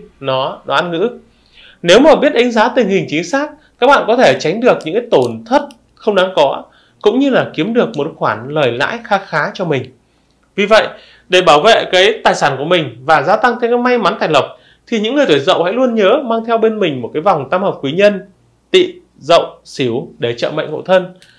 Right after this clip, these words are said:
Vòng đã được các thầy khai quang chỉ chú và xem ngày sử dụng theo tuổi của gia chủ. Quý vị cứ liên hệ trực tiếp với số điện thoại không chín tám chín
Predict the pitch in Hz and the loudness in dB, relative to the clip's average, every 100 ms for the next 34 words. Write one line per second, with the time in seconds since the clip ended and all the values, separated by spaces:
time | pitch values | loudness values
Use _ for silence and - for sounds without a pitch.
0 | _ _ _ 208 202 247 240 262 269 208 | _ _ _ 2 2 2 2 2 0 0
1 | 147 - 240 240 233 226 226 220 139 139 | 0 2 0 2 0 0 -4 -4 -4 -4
2 | 135 254 - 156 147 123 214 220 170 127 | -6 -8 -6 -4 -2 -2 0 0 -2 -4
3 | 131 - 202 202 123 120 175 165 113 107 | -8 -6 -4 -2 -2 -2 -4 -4 -6 -8
4 | - _ _ _ - 220 277 - 254 254 | -16 _ _ _ -4 0 0 0 -2 0
5 | 220 - 185 - 320 330 - _ _ 160 | -2 -2 -4 0 0 0 -10 _ _ 4
6 | 160 190 302 - _ _ _ _ - 170 | 6 4 0 -10 _ _ _ _ -2 0
7 | 226 180 165 - - _ - 254 240 - | 2 0 0 -2 -12 _ -6 -4 -4 -2
8 | 165 170 170 160 - | -2 -2 -6 -6 -8